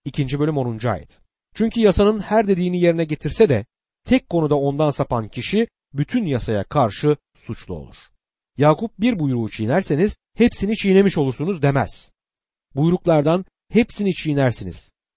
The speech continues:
Çiğneyin, çiğnediğinizde de suçlu olursunuz." der. Bir adam katil olarak hapiste olabilir ve karşıdaki adama bakıp, "Ben tecavüzcü değilim,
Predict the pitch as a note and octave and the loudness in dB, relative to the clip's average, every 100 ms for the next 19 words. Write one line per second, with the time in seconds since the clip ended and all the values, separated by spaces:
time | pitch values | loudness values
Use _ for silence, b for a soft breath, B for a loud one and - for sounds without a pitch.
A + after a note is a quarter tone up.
0 | _ - C#3+ D#3 G#3+ A3+ A#3+ _ _ _ | _ -6 -2 2 2 2 -4 _ _ _
1 | - C#3 C3+ C3 A#2+ G#2+ G#2+ F#3 F#3 _ | -4 0 0 0 -2 -2 2 2 0 _
2 | - C#3+ - G2+ F#2 - F2 - - - | -10 -8 -6 -6 -8 -12 -16 -16 -20 -20
3 | _ _ _ _ _ F3 A#3+ G#3+ A3 E3+ | _ _ _ _ _ 4 4 4 2 2
4 | E3 G3+ D#3+ F3+ - C#3 D3 - G3+ F#3+ | 2 2 2 0 -2 -6 -6 0 2 4
5 | F#3+ D#3 - _ _ _ C#3 - C3+ C3 | 6 4 0 _ _ _ -6 -2 0 0
6 | D3+ D3+ B2+ G#2+ F#2+ G#2+ G3+ - _ _ | -2 -2 -2 -2 -4 0 -2 -2 _ _
7 | - F3+ A3+ G3+ F3 F#3 F3+ E3+ G3+ G3+ | 2 2 2 2 2 2 2 -2 0 2
8 | F3 | 2